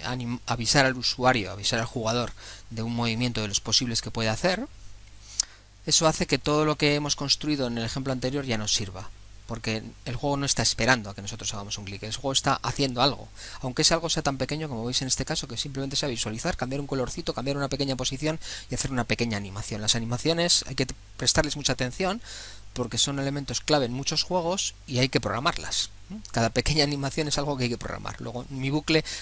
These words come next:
no puede estar moviendo esas fichas naranjas y está esperando a que el usuario haga clic. Luego, aquí habría que cambiar completamente el esquema y convertir esto en lo que llamábamos un sistema de juego en tiempo real.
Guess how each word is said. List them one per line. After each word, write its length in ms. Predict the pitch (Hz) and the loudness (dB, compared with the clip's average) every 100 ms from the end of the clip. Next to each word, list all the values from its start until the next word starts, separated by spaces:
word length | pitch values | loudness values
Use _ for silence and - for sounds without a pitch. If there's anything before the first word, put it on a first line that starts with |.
| - | -4
no 180 | 147 151 | -2 2
puede 160 | 156 | 4
estar 240 | 147 - 135 | 4 4 2
moviendo 380 | 117 123 139 143 | 0 0 0 0
esas 180 | 143 | -2
fichas 260 | - - 139 | -2 0 0
naranjas 420 | 139 147 147 143 | 2 0 0 0
y 40 | 107 | 0
está 140 | - | 0
esperando 400 | - - 123 127 | 0 2 0 0
a 40 | |
que 60 | 123 | -4
el 80 | 113 | -6
usuario 320 | 113 113 113 | -4 -2 0
haga 140 | 110 | -2
clic. 280 | - 113 - - - - - - | -4 -6 -8 -14 -14 -14 -14 -8
Luego, 260 | 127 120 113 | -4 -2 -2
aquí 200 | 123 143 | 2 4
habría 200 | 139 143 | 6 4
que 120 | 135 | 2
cambiar 280 | 127 135 135 | 2 2 2
completamente 640 | - 123 135 131 131 135 | 0 0 0 0 -2 -2
el 60 | 139 | 2
esquema 360 | - 175 185 185 | 2 2 0 -2
y 40 | |
convertir 460 | - 123 123 135 143 | -2 -4 -4 -2 0
esto 300 | - 175 175 - - - | 0 0 -4 -12 -16 -10
en 120 | 135 120 | -4 -4
lo 80 | |
que 240 | - 117 113 | 0 -2 -2
llamábamos 640 | 120 117 131 135 139 - | -2 0 0 0 2 2
un 200 | 135 135 | 0 0
sistema 500 | 131 - - 135 131 | 0 2 2 2 0
de 80 | 127 | -2
juego 360 | - 139 143 - | -2 -2 -2 -6
en 120 | 135 | -8
tiempo 300 | 117 117 101 | -4 -4 -4
real. 240 | 95 - | -8 -8